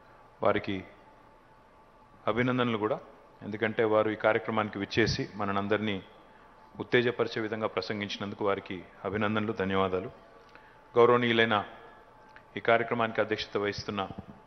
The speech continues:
మన మున్సిపల్ కమిషనర్ లోకేష్ కుమార్ గారు, గౌరవనీయులు మన నగర మేయర్ శ్రీమతి గద్వాల్ విజయలక్ష్మి గారు,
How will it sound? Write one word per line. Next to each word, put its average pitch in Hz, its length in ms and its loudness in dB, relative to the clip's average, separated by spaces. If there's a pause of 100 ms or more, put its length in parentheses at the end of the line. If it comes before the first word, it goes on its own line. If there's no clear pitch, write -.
(640)
మన 101 240 -2
మున్సిపల్ 107 420 4 (200)
కమిషనర్ 110 440 -4 (280)
లోకేష్ 107 360 0
కుమార్ 104 300 -2
గారు, 107 160 0 (800)
గౌరవనీయులు 107 580 4 (480)
మన 101 120 0 (280)
నగర 110 220 4
మేయర్ 107 360 0 (180)
శ్రీమతి 104 420 -6 (680)
గద్వాల్ 107 480 6
విజయలక్ష్మి 104 460 0
గారు, 98 220 0